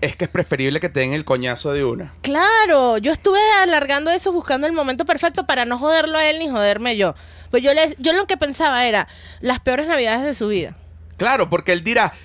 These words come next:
Speaker 1: "Esta jeva está rara".
Speaker 2: Ajá.
Speaker 1: Y viene mamá y hermana. "Mamá,
Speaker 2: <laughs>
Speaker 1: mamá". ¿Y la suegra era pana o?
Speaker 2: Súper pana y las me amaban.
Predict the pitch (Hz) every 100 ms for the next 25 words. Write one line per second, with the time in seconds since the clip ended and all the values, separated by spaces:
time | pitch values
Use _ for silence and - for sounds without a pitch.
0 | - 156 - 208 233 240 233 226 214 240
1 | 262 226 - - - - - 240 233 262
2 | 220 202 185 190 185 208 214 202 202 202
3 | 202 233 208 190 185 - - - - -
4 | - 254 262 254 262 294 359 466 622 906
5 | - - - - - 269 254 254 254 262
6 | 277 440 453 - 311 - - 269 - 262
7 | - - 240 - - - - 165 156 185
8 | 190 226 226 233 226 - 269 180 139 139
9 | 139 131 131 123 285 - 240 269 254 233
10 | 233 233 202 214 226 202 156